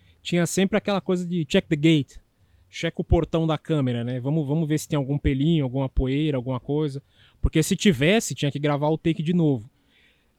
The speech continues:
Com essa informação que você deu de que os caras só faziam um take por causa do três D, ninguém, ah, check the gate.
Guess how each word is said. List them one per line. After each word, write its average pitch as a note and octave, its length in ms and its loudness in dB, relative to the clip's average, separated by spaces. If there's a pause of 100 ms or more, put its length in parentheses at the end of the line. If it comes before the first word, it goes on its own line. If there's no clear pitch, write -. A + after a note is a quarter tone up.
(220)
Com D#4+ 280 6
essa C#4+ 200 4
informação A#3+ 500 4
que G3+ 80 -8
você F#3+ 280 4
deu D3 300 4
de C3+ 140 -4
que F#3 100 4
os D#3+ 100 0
caras E3+ 220 2
só F3+ 100 2
faziam E3 300 4
um A3+ 180 6
take F#3+ 380 8
por - 140 10
causa D#3+ 240 6
do D3+ 100 4
três C#3 340 4
D, F3+ 240 6
ninguém, G3 680 6 (640)
ah, G#3 160 4
check G#3+ 300 6
the G#3 100 6
gate. D#3+ 440 4